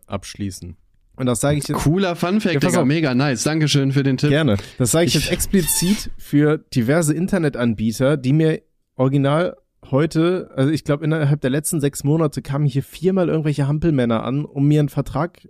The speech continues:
Speaker 1: für, für Internet anzuschließen und zu sagen, "Ja, äh, wir, wir haben da Glasfaser." Und ich denk mir, "Ja,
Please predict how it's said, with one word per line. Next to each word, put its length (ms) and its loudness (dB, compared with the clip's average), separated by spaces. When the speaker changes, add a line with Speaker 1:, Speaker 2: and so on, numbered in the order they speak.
Speaker 1:
für, 280 -6
für 300 0
Internet 420 -2
anzuschließen 560 -6
und 40 -8
zu 60 -8
sagen, 180 -2
"Ja, 460 2
äh, 80 -2
wir, 300 2
wir 100 -2
haben 120 0
da 100 2
Glasfaser." 680 -2
Und 140 -8
ich 60 -20
denk 160 -8
mir, 60 -2
"Ja, 200 2